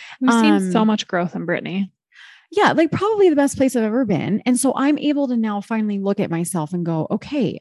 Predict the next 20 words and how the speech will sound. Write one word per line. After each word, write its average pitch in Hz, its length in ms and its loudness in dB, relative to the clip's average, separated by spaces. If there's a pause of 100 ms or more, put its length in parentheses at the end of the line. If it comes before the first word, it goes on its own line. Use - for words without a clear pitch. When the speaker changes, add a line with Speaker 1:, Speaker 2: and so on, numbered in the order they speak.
(100)
Speaker 2:
I'm 202 260 2
beautiful. 185 760 0
I 202 140 2
look 208 320 -6
really 190 480 0
good." 196 240 0
But 269 140 2
there's 330 220 -2
still 403 240 0
things 233 280 0
I 185 100 0
pick 185 260 -6
myself 175 400 -4
apart, 165 380 -2
like 208 140 -2
the 233 100 2
loose 208 340 0
skin 226 640 2
and 180 200 -6
the, 185 160 -4